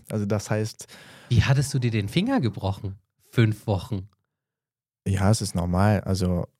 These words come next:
Speaker 1: eine Heilung dauert, glaub ich, sechs Wochen.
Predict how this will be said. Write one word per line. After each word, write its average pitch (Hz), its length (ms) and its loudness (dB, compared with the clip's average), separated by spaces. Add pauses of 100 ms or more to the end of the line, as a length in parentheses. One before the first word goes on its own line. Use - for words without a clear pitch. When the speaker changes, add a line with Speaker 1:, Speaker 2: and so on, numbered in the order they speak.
(920)
Speaker 1:
eine 92 220 -4 (300)
Heilung 101 260 4
dauert, 92 260 0
glaub - 220 -6
ich, - 80 -4
sechs - 280 -4
Wochen. 131 440 -2